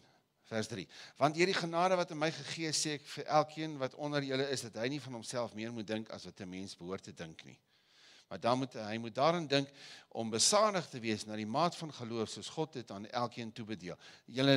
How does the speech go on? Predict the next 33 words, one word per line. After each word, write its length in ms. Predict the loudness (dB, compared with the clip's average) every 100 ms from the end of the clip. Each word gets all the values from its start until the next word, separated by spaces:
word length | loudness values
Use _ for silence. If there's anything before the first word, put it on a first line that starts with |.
| 6
dit 100 | -2
is 140 | -4 -4
'n 80 | -4
hele 460 | -4 4 6 6 2 -16 _ -20 -20 -20 _ _ -4
uurteaching 640 | 0 0 0 -2 -2 -8 -8
met 200 | -10 -10
'n 80 | -10 -2
teksvers 880 | -2 -2 -6 -6 -4 -4 -4 -4 -8
wat 160 | -8
ons 140 | -10 -8
kan 180 | -10
vat 280 | -6 -6 -6
vanuit 280 | -10 -12 -12
hom. 180 | -14 -16 -18 -18 -10
'n 80 | -6
Hele 240 | -4 -6
uurteaching 640 | -6 -8 -6 -6 -6 -6 -6
daai. 180 | -8 -10 -18 -16 -10
Ek 120 | -8
gaan 220 | -6 -4
dit 140 | -6 -6
nie 80 |
nou 180 | -6 -6
doen 140 | -8 -8
nie, 80 |
maar, 220 | -2 -2 -2
o, 600 | -6 -8 2 4 4 -4 -20 _ _ _ -20 -20 -18 -18 -20 -8
as 180 | -4 -2
jy 100 | -2
al 180 | -4 -4
hierdie 240 | -4 -6
goed 260 | -6 -8 -6
doen, 240 | -8